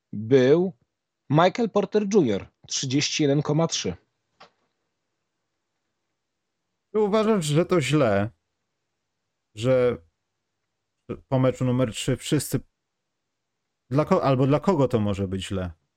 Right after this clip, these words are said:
Speaker 2: Dla dzisiejszej koszykówki, czy dlatego, że to kiedyś było tak trudne do osiągnięcia? Bo tam przywoływany jest ten stat, że tylko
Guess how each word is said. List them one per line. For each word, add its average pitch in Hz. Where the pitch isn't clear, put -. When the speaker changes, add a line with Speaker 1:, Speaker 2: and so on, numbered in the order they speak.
Speaker 2:
Dla 120
dzisiejszej 135
koszykówki, 135
czy 143
dlatego, 131
że 131
to 131
kiedyś 127
było 127
tak 127
trudne 123
do 117
osiągnięcia? 110
Bo 101
tam 113
przywoływany 117
jest 113
ten 113
stat, 117
że 110
tylko 110